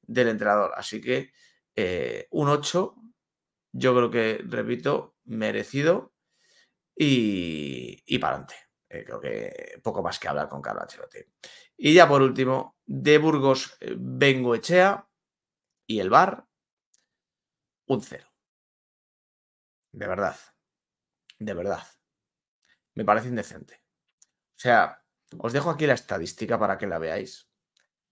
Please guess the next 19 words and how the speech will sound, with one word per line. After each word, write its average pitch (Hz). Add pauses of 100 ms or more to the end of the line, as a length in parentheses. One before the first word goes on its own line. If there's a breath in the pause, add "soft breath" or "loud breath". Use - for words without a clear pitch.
(180)
La 117
estadística 135 (360)
de 107
las 87
faltas 143
cometidas 117 (340)
por 104
parte 117
del 110
Getafe, 104
de 104
las -
faltas 117
cometidas 113
por -
parte 110
del 101
Real 98
Madrid, 95